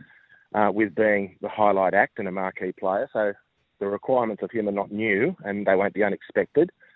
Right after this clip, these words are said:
Uh, so all those things line up, um, and the type of player, I'm just imagining, you know, Nani playing, uh,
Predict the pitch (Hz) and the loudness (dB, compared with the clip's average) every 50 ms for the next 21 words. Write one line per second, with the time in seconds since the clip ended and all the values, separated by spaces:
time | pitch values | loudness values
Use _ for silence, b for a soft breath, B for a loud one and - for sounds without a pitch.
0 | b b b b b b b b b _ _ - 127 131 131 - 151 156 170 175 | b b b b b b b b b _ _ 0 0 2 4 6 6 8 8 8
1 | 156 143 127 117 - - 123 110 104 101 110 113 110 110 107 110 107 101 104 - | 8 6 4 4 0 -6 -8 -8 -6 -4 -4 -2 -2 -2 -2 -4 -4 -6 -8 -10
2 | _ - _ _ 120 113 110 107 107 104 104 104 95 - - - 117 120 120 117 | _ -20 _ _ -10 -8 -6 -6 -6 -6 -8 -10 -12 -16 -12 -6 -4 -2 -2 -4
3 | - - 143 135 110 117 - - - 127 120 120 117 110 110 b b b b b | 0 0 0 0 0 -2 -6 -4 -2 0 2 2 2 2 0 b b b b b
4 | b b - 175 202 226 - 151 123 107 110 131 127 127 131 117 101 95 101 107 | b b -2 0 0 2 2 2 2 4 2 2 0 -2 -4 -4 -4 -4 -6 -6
5 | 110 110 101 101 107 107 113 113 107 104 104 - - 123 113 110 110 107 104 101 | -4 -4 -2 -2 -2 0 0 0 -2 -2 -4 -6 -4 -2 -2 0 0 -2 -4 -6
6 | 98 _ _ _ _ _ _ _ _ _ _ _ _ _ _ _ - 107 101 101 | -12 _ _ _ _ _ _ _ _ _ _ _ _ _ _ _ 2 2 4 4
7 | 98 95 | 2 0